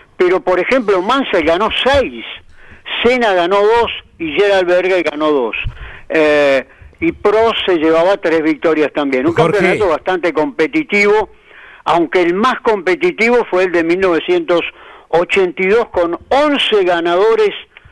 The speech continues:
Speaker 1: diferentes, ¿eh?
Speaker 2: Ujú.
Speaker 1: Impresionante que no se ve hoy en la Fórmula uno, ¿no?
Speaker 2: Jorge, sabés que él es una particularidad lo de Nelson Piquet, porque es tricampeón del
Speaker 1: Ah.
Speaker 2: mundo, pero los
Speaker 1: Claro.
Speaker 2: tres años que salió campeón del mundo no fue el piloto que ganó más carreras.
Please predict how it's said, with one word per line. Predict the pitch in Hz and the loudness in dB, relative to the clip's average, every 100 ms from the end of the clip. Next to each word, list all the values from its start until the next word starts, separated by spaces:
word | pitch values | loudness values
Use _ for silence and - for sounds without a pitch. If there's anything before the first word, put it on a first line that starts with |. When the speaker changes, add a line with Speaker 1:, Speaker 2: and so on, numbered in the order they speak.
| - - | -20 -4
Speaker 1:
diferentes, | 240 254 196 180 240 151 110 117 - | -2 0 0 2 2 -2 -6 -12 -4
¿eh? | 165 165 - _ _ | -2 -2 -8 _ _
Speaker 2:
Ujú. | 127 131 131 220 | -6 -4 -2 0
Speaker 1:
Impresionante | 226 - 202 196 185 190 208 170 220 - - - | 0 0 -2 0 0 0 0 0 -2 -2 -10 -6
que | 160 165 | -2 0
no | 196 185 | 0 0
se | 185 | 2
ve | 170 185 185 | 2 2 2
hoy | 180 175 | 2 2
en | 156 | 0
la | 123 | -2
Fórmula | 147 135 135 147 | -2 -4 0 0
uno, | 170 117 | 0 -2
¿no? | 107 | -4
Speaker 2:
Jorge, | 143 202 185 | -2 -2 0
sabés | 170 185 | 0 0
que | 196 | 0
él | 202 | -2
es | 170 | -2
una | 160 160 | -2 -2
particularidad | 151 117 139 143 131 139 170 147 | -2 -4 -6 -2 0 2 0 0
lo | |
de | 131 127 | -2 -2
Nelson | 135 139 123 | -4 -4 -4
Piquet, | 104 123 131 101 | -6 -4 -4 -4
porque | - 120 147 | -6 -4 -2
es | 156 | -2
tricampeón | 180 185 175 156 170 165 | -2 -2 -2 -2 -2 0
del | 160 | 0
Speaker 1:
Ah. | |
Speaker 2:
mundo, | 170 170 139 143 139 - - - | 2 0 0 -2 -2 -12 -20 -2
pero | 143 | 0
los | 143 135 | 2 0
Speaker 1:
Claro. | - 220 | 2 0
Speaker 2:
tres | 220 220 | 0 0
años | 214 214 | -2 0
que | 190 156 | -2 -4
salió | 151 165 | -4 -4
campeón | 170 160 185 | -2 -2 -2
del | 170 170 | -2 0
mundo | 175 190 180 | 0 0 0
no | 160 170 | 2 0
fue | 160 190 | 0 -2
el | 175 | -2
piloto | 160 151 175 165 | -4 -4 -2 -2
que | 139 147 | -2 -2
ganó | 147 160 | 0 0
más | 165 - | 0 -2
carreras. | 151 143 196 143 107 95 - | -4 0 0 0 -4 -8 -14